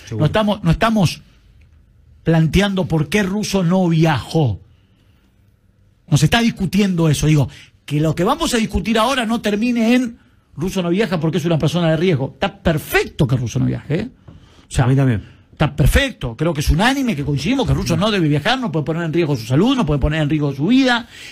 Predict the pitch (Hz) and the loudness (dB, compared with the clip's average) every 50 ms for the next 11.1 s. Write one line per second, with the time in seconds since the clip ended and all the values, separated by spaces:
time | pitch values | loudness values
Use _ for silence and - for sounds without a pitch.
0 | - - _ - 156 165 220 233 147 135 143 131 - 143 - - - 262 294 269 | -20 -6 _ 2 2 2 2 0 -2 -2 -4 -2 -2 -6 -4 -2 0 0 0 0
1 | 202 156 151 147 151 190 294 302 277 285 285 285 - 311 285 - 185 147 233 233 | -2 -4 -6 -6 -6 -4 -4 -4 -2 -2 -2 0 0 -2 -2 -2 0 0 0 0
2 | 247 262 226 240 240 262 277 254 - - 226 233 - - - - - - - - | 0 -2 -2 0 -2 0 -2 -2 -2 -2 -6 -6 -6 -14 -20 -20 -20 -20 -20 -20
3 | - _ - - 147 208 277 269 - 220 - 208 196 - 226 214 - - 233 240 | -20 _ -2 2 2 2 2 2 0 -4 -4 -4 -4 -2 -4 -6 -4 -4 -4 -2
4 | 240 240 233 247 - - 247 208 226 240 240 233 196 175 156 - 202 208 208 - | -2 -4 -4 -6 -4 -4 -2 -2 -2 -2 -2 -2 -2 -2 -2 -4 -4 -4 -2 -2
5 | 156 143 - 202 180 170 180 190 - 640 - - - 147 110 - - - - - | -2 -2 0 0 0 0 -2 -2 -4 -4 -4 0 0 0 0 0 -4 -16 -20 -20
6 | - - - - 151 143 - 156 139 160 160 185 233 262 262 247 220 220 185 139 | -16 -16 0 2 2 2 2 2 2 2 2 2 0 0 0 2 2 0 2 2
7 | 165 156 160 185 170 - - 160 165 - - _ _ _ _ _ _ _ - _ | 2 4 4 4 2 4 2 0 -2 -2 -10 _ _ _ _ _ _ _ -20 _
8 | _ _ _ _ - 143 156 175 165 165 180 175 - - - 123 110 98 - _ | _ _ _ _ -2 -2 0 2 2 2 2 2 0 -2 -4 -4 -4 -4 -10 _
9 | _ _ _ _ _ _ _ _ 123 107 160 170 226 254 226 208 175 185 196 208 | _ _ _ _ _ _ _ _ -2 0 0 0 2 2 2 2 0 0 0 -2
10 | - 160 143 147 156 165 151 - 151 143 143 135 143 147 147 180 214 214 202 190 | -2 0 0 2 2 0 -2 -2 -4 -4 -4 -2 -2 -2 0 0 2 2 0 0
11 | 196 196 | -2 -4